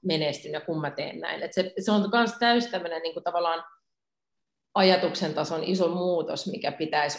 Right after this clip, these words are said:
osata tehdä, minkä kanssa mäkin oon niinku kipullut tosi paljon ja joutunut tekemään tämmöisiä niinku ihan mielikuvaharjoituksia. Mä mietin a-, yhden päivän ajan lintuperspektiivistä, että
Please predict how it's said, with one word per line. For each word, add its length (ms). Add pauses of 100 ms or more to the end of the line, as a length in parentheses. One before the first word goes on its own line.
osata 300 (160)
tehdä, 320
minkä 280
kanssa 320
mäkin 300
oon 120
niinku 340 (100)
kipullut 540
tosi 240
paljon 580
ja 100
joutunut 420
tekemään 340
tämmöisiä 300
niinku 160
ihan 180
mielikuvaharjoituksia. 880
Mä 100
mietin 420
a-, 280 (120)
yhden 280
päivän 320
ajan 200
lintuperspektiivistä, 1160
että 380